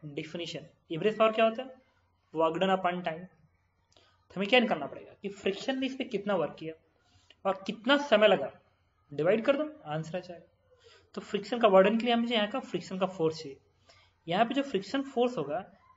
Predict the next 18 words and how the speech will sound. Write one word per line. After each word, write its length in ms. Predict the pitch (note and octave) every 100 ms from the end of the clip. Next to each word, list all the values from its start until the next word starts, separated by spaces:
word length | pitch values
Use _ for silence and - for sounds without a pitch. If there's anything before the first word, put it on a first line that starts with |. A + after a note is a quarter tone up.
| D#3+
this 180 | F#3 -
force 280 | G3+ G#3
is 200 | B3 A3+
nothing 240 | F3+ E3+ G#3+
but 180 | D#3 F#3 - -
mu 420 | D#3+ A#3+ G#3+ E3+
mg। 120 | D3 - - _ C#3+
अब 80 |
म्यू 180 | D3 F#3+
का 100 | G3+
rule 200 | G#3 G#3+
k 140 | G#3+ C#4
play 160 | C#4
कर 140 | C4+ B3
रहा 140 | A#3
है, 60 | - _ _ _ _ -
तो 80 |
के 640 | E3 - - A#3+ A3+ - -